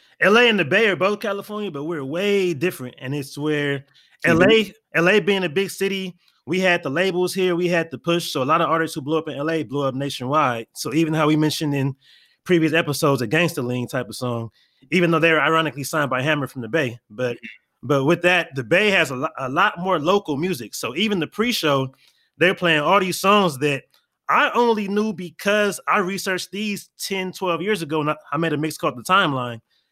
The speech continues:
Speaker 2: Mm-hmm.
Speaker 1: Timeline was a mix of, like, five hundred West Coast songs from the eighties up to now. And with that, I wanted to make sure I had the Bay fully included because I realized they had songs that we didn't know as much in L A. But doing that research, I realized there's songs and artists I had never, ever heard of, or even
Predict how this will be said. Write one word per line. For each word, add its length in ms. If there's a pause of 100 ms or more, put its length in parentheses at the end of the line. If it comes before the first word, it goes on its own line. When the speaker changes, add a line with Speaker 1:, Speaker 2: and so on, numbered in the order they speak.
Speaker 2:
Mm-hmm. 220
Speaker 1:
Timeline 360
was 100
a 60
mix 260
of, 140
like, 220
five 200
hundred 180
West 240
Coast 220
songs 240
from 120
the 160
eighties 360
up 140
to 100
now. 420 (440)
And 140
with 160
that, 280 (300)
I 60
wanted 180
to 80
make 140
sure 140
I 60
had 140
the 60
Bay 200
fully 260
included 380
because 180
I 60
realized 440
they 100
had 180
songs 260
that 100
we 80
didn't 200
know 140
as 100
much 220
in 80
L 180
A. 240 (360)
But 140
doing 160
that 140
research, 360
I 80
realized 300
there's 140
songs 320
and 140
artists 280
I 120
had 120
never, 300
ever 220
heard 180
of, 260
or 140
even 460